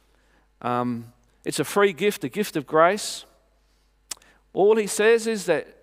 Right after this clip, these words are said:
you should repent of your sin and receive him as your Lord and Saviour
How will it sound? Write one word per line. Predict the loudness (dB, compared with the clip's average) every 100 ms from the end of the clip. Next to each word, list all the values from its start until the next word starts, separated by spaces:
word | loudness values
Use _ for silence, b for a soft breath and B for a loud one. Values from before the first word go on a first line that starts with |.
| _
you | -2 0 0
should | -4 -6
repent | -6 -4 -4 -4
of | -6
your | -8
sin | -6 -6 -6
and | -6 -6
receive | -8 -8 -4 -4 -4
him | -6 -6 -6
as | -6 -6 -4
your | -4 -2
Lord | -2 -2 -4
and | -8
Saviour | -6 -6 -6 -10